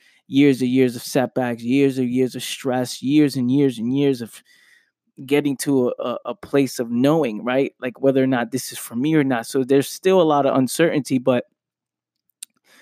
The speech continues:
what I'm trying to tell you here is there's many people in that place right now where they realize that they're actually not good at the thing that they thought they wanted to do, that they know secretly that they're not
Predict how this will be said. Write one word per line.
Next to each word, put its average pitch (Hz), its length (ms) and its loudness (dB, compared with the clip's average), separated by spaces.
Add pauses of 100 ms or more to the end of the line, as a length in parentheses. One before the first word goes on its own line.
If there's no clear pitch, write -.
(360)
what 151 220 2
I'm 147 100 2
trying 190 340 2
to 160 60 0
tell 170 220 2
you 156 160 4
here 135 280 4
is 120 420 -2 (1300)
there's 143 200 2
many 185 260 2
people 156 360 0
in 139 120 2
that 127 200 -2
place - 380 -4
right - 200 -14
now - 140 -20 (260)
where 127 300 -4
they 127 160 -2
realize 143 600 2
that 123 200 -2
they're 165 160 4
actually 175 360 -2
not 165 300 -2
good 131 280 -4 (640)
at 127 160 -4
the 127 80 -2
thing 135 280 0
that 123 160 0
they 127 120 -2
thought 120 280 -2
they 117 100 -4
wanted 117 320 -6
to 113 80 -10
do, 113 200 -6
that 120 180 -4
they 151 160 4
know 160 280 6
secretly 151 560 2
that 156 200 2
they're 160 140 2
not 165 540 -2